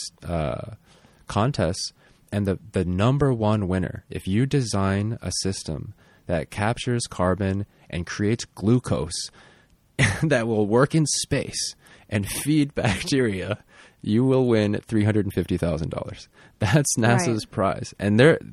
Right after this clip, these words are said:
Speaker 1: their standard is, like,
Speaker 2: <laughs>
Speaker 1: super
Speaker 2: Ma-,
Speaker 1: high.
Speaker 2: yeah.
Speaker 1: You know, if you're making
Speaker 2: Yeah.
Speaker 1: sugar from C O two in space,
Speaker 2: Right.
Speaker 1: man.
Speaker 2: まあ、税金だからね。
Speaker 1: <laughs>
Speaker 2: Um, <laughs>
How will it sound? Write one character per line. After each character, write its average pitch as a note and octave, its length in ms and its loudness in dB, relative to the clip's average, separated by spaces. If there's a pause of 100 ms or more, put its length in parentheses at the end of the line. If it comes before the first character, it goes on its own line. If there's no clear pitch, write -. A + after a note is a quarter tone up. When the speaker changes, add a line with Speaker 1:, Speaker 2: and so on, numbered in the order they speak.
(200)
Speaker 1:
their A#2+ 220 4
standard A#2+ 500 0
is, - 180 -8
like, - 220 -12
Speaker 2:
<laughs> - 60 -12 (580)
Speaker 1:
super F3+ 380 4
Speaker 2:
Ma-, G#3+ 180 6
Speaker 1:
high. G#2 300 0 (520)
Speaker 2:
yeah. F#3+ 320 2
Speaker 1:
You - 60 4
know, G2 360 0
if F#2 140 -2
you're C#3 140 2
making C#3 280 2
Speaker 2:
Yeah. A#2 60 0
Speaker 1:
sugar A#2 500 2
from F2+ 220 -6
C F2+ 260 -2
O F#2+ 100 0
two A2 520 -4
in - 140 -10
space, - 600 -4
Speaker 2:
Right. F#3 360 -2
Speaker 1:
man. G#2 140 -14 (480)
Speaker 2:
ま G3+ 120 -2
あ、 G3 60 0
税 A3 260 4
金 C#4 240 -2
だ C#4 140 2
か G#3 160 -2
ら F3+ 160 -6
ね。 G3+ 340 -4 (1200)
Speaker 1:
<laughs> - 540 -2
Speaker 2:
Um, F#3+ 760 -2
<laughs> A#3 480 0